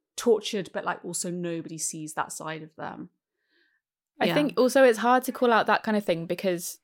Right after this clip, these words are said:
Speaker 2: just to, like, put it into context, it was only just, like,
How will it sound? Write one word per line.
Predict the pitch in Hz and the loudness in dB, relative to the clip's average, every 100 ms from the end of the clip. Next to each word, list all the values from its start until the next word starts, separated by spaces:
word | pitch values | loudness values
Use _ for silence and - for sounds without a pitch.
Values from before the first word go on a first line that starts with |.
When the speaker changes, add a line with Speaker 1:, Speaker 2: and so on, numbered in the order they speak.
| - | -10
Speaker 2:
just | 185 - | -8 2
to, | 190 | 4
like, | 175 - - - | 6 4 -2 -2
put | 214 | 2
it | - | 2
into | 180 202 | 0 -2
context, | 208 202 202 - | 0 2 0 0
it | |
was | - 208 | 2 2
only | 226 262 | 4 4
just, | 190 196 | 2 0
like, | 185 170 | 2 0